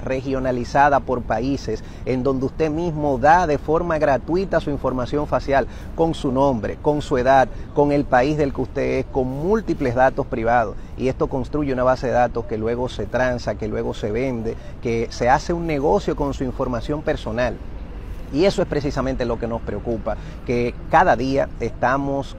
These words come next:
cayendo en la trampa de efectos virales, de tendencias,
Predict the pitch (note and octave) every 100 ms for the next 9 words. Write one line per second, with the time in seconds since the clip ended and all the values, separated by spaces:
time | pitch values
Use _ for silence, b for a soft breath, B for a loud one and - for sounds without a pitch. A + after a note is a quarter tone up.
0 | - A2 G#2+ C3 B2 A2 A2+ A2 G#2 A#2
1 | C3 B2 G2+ A#2 A2 B B - A#2 A2+
2 | C3+ C3+ - B2 A2+ A2 A#2+ A2+ A#2 -
3 | B B F#2+ A#2+ A#2 - B2 A2+ B2 D3+
4 | D#3 - C#3 C3+ B2+